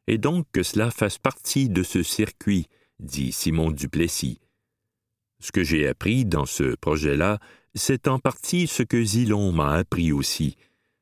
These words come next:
Ce travail d'organisation, parce que cela ne paraissait pas, mais il était organisé,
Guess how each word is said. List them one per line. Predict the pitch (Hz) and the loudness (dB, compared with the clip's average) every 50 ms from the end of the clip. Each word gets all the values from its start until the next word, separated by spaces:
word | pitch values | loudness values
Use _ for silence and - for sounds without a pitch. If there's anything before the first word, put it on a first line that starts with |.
| _ _ _ _ _ | _ _ _ _ _
Ce | - - - 76 67 65 | -10 -4 -2 0 0 -2
travail | - - 78 76 71 80 87 92 92 80 | -2 0 0 0 2 2 2 2 2 2
d'organisation, | 78 80 71 - 78 78 78 78 78 76 71 82 80 76 - - - 127 160 156 123 - _ _ _ _ _ _ - | 0 -2 -2 -2 -2 0 0 2 0 0 0 0 -2 -2 -2 -2 -2 -2 0 -2 -4 -6 _ _ _ _ _ _ -6
parce | - - - - | -6 -6 -6 -6
que | - - - | -6 -6 -4
cela | - - - 80 82 85 82 | -4 -2 -2 0 0 2 0
ne | 73 65 62 60 60 | -2 -2 -4 -4 -6
paraissait | - - - 76 78 71 - - 76 69 | -6 -2 -2 0 0 0 0 0 -2 -2
pas, | - - 95 123 151 139 - _ - - | 0 -2 -2 -2 -2 -6 -10 _ -6 -4
mais | 69 67 67 65 | -4 -2 -2 -4
il | 60 67 65 71 | -4 -4 -2 0
était | 73 69 - - 80 76 - _ - | 0 -2 0 -2 -2 -2 -4 _ -6
organisé, | 76 65 64 - 65 62 64 67 71 73 73 82 107 117 110 95 | -6 -6 -6 -6 -8 -6 -4 -2 -2 -2 -2 0 0 0 -2 -2